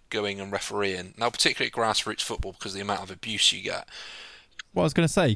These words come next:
Speaker 2: 'cause also it is n-, by n-, like, even the abuse,
Speaker 1: It's a thankless
Speaker 2: rightly or
Speaker 1: task.
Speaker 2: wrongly, to put, it's a thankless
Speaker 1: Yeah.
Speaker 2: task. Why would anyone want to do that and subject themselves to
Speaker 1: But
Speaker 2: that?
Speaker 1: is there an element that we need to remunerate refs better?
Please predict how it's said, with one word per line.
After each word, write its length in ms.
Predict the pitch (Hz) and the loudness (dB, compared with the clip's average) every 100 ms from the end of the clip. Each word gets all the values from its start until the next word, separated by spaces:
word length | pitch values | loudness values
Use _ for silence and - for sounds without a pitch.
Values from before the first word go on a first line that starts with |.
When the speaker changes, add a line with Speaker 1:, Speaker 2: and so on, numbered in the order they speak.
| - | 4
Speaker 2:
'cause 200 | 151 139 | 2 4
also 400 | 165 165 - 104 | 4 4 4 4
it 100 | 107 | 4
is 260 | 120 110 - | 4 2 2
n-, 320 | 127 131 127 | 0 2 0
by 200 | 127 127 | 4 4
n-, 260 | 127 127 143 | 4 4 2
like, 200 | 135 127 | 2 4
even 400 | 160 180 170 143 | 4 4 4 4
the 140 | 135 143 | 6 4
abuse, 440 | 123 143 135 - | 4 2 2 0
Speaker 1:
It's 140 | 131 | 0
a 40 | 135 | 0
thankless 440 | - 165 - 120 | 2 0 2 6
Speaker 2:
rightly 320 | 165 139 143 | 6 6 4
or 80 | 139 | 6
Speaker 1:
task. 40 | 135 | 6
Speaker 2:
wrongly, 340 | 139 127 113 | 4 4 4
to 120 | 120 | 2
put, 220 | 127 - - _ _ _ | 0 -2 -6 _ _ _
it's 120 | 170 | 0
a 60 | 196 | 2
thankless 480 | - 359 370 180 - | 2 2 2 2 4
Speaker 1:
Yeah. 40 | |
Speaker 2:
task. 300 | 135 123 - | 4 4 2
Why 160 | 190 349 | 4 4
would 100 | 330 | 6
anyone 280 | 247 208 123 | 6 6 4
want 180 | 104 - | 2 2
to 120 | 101 | 2
do 80 | 90 | 4
that 80 | |
and 100 | 87 | 2
subject 380 | - 104 104 85 | 2 2 2 0
themselves 340 | 160 - 90 85 | -2 2 2 0
to 100 | - | 2
Speaker 1:
But 80 | 170 | 4
Speaker 2:
that? 100 | 185 | 2
Speaker 1:
is 60 | |
there 180 | - 160 | 4 4
an 80 | 143 | 6
element 400 | 151 127 107 101 | 4 4 2 -2
that 140 | 113 | -2
we 100 | 123 | -2
need 220 | 123 127 - | -2 -2 0
to 300 | 123 117 107 | 2 2 0
remunerate 640 | 117 120 123 113 113 110 | -8 -8 -6 -2 2 2
refs 380 | 110 110 - - - | 2 0 2 -2 2
better? 440 | 139 - - 110 | 2 2 0 -2